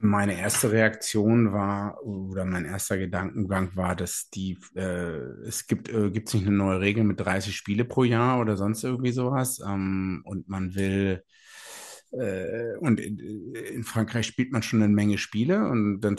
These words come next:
will man vielleicht die Leute absichtlich ausruhen lassen vor der W M nächstes Jahr. Keine Ahnung, das, das war mein erster,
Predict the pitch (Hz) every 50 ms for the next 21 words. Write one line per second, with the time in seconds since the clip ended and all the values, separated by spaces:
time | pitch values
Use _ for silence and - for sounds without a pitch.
0 | - - - - 92 101 107 107 107 104 104 - - 110 107 101 - - 107 104
1 | 101 98 95 - - 107 - - 104 107 110 - - - 120 113 113 113 - -
2 | - - - - _ _ - - 101 110 123 117 - - 123 117 123 131 127 127
3 | 123 123 120 120 139 135 135 135 131 - - - 113 117 120 117 113 113 113 107
4 | 104 107 - 104 107 110 110 101 101 98 104 117 123 - - - - 135 123 -
5 | 123 120 127 135 165 185 208 208 - _ _ _ _ - - 92 - 160 - 98
6 | 98 92 95 92 101 101 - - - - - - - _ _ _ _ - - _
7 | _ _ _ _ _ _ _ _ _ _ _ _ _ _ _ _ _ _ - 98
8 | 95 - - 92 87 87 87 87 90 87 82 87 95 92 - - - 101 98 104
9 | 104 110 113 117 117